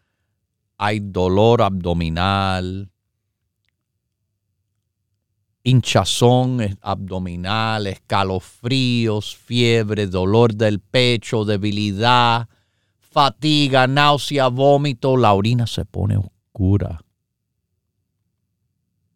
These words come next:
Una de las veces que puede,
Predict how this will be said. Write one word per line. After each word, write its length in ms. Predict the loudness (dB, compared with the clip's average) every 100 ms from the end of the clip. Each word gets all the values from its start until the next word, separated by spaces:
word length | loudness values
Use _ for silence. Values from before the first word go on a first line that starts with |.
| _ _ _ _ _ _ _ _ _ _ _
Una 300 | -2 2 2
de 60 |
las 500 | 2 0 -2 -8 -16
veces 880 | -10 -6 -6 -6 -10 -12 -14 -16 -18 _ _ _ _ _ _ _ _ _ _ _ _ _ _
que 160 | -4 -4
puede, 840 | -4 0 0 2 0 0 -2 -4